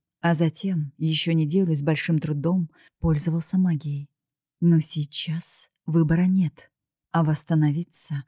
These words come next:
я просто обязан всего за ночь. Спустился в подземелье, по темным коридорам,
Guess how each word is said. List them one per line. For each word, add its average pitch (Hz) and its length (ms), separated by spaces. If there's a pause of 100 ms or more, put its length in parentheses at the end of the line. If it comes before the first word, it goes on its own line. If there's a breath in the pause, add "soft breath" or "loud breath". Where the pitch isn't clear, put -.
(260 loud breath)
я 160 180
просто 151 440
обязан 156 460
всего 151 320
за 151 180
ночь. - 340 (840)
Спустился 165 680
в - 80
подземелье, 165 720 (360)
по 165 140
темным 156 420
коридорам, 160 680